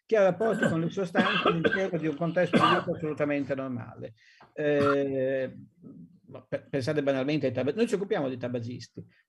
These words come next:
In un futuro prossimo i tabagisti dovranno accedere ai servizi, eh, di salute mentale in, in, in questa ottica, perché non c'è solo ottica del Dipartimento unico con due unità operative distinte,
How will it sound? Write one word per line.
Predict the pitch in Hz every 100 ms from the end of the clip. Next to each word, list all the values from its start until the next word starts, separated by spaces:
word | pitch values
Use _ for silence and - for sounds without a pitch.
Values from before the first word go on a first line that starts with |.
| _ -
In | 160
un | 208
futuro | 170 180 175 233 214 180
prossimo | 190 185 180 - 196 202
i | 165
tabagisti | 127 156 156 175 214 - 220 185
dovranno | 139 147 147
accedere | 131 170 165 156
ai | 143
servizi, | 127 143 156 160 - 143 139
eh, | 156 147 143 139
di | 135
salute | 123 147 139
mentale | 135 131 151 151 127 139 - _ _
in, | -
in, | 147 135 135 139
in | 151 139
questa | 123 160 127 - 139
ottica, | 143 - - 120 135 135 196 - - - -
perché | 208 190 165
non | 165
c'è | 165 247
solo | 175 175 143
ottica | 143 165 - - 151 160
del | 151 143
Dipartimento | 135 120 143 139 147 170 175 170 143
unico | 165 165 160 131
con | 139 139
due | 151 151
unità | 135 123 135
operative | 120 123 117 123 117
distinte, | 113 110 - 113 113 110 117